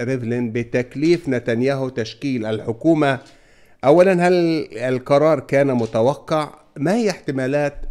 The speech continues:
نجاح نتنياهو بتشكيل الحكومة؟ أخ علي صلالحة.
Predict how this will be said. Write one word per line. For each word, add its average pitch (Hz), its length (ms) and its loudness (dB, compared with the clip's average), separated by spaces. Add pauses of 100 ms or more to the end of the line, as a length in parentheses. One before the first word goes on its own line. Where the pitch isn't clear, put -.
نجاح 135 640 -4
نتنياهو 135 680 -2 (420)
بتشكيل 131 460 -2 (160)
الحكومة؟ 110 680 -6 (540)
أخ 120 200 -6
علي 110 200 -4
صلالحة. 98 480 -8